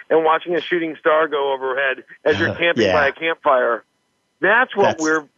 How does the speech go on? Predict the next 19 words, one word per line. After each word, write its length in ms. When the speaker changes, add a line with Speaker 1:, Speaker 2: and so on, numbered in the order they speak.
Speaker 1:
bringing 380
to 100
the 100
table, 400
the 120
opportunity 840
for 180
people 460
to 80
reconnect 880
with 220
that, 240
'cause 160
that 400
is 160
essential 640
to 160
our 220
humanity. 680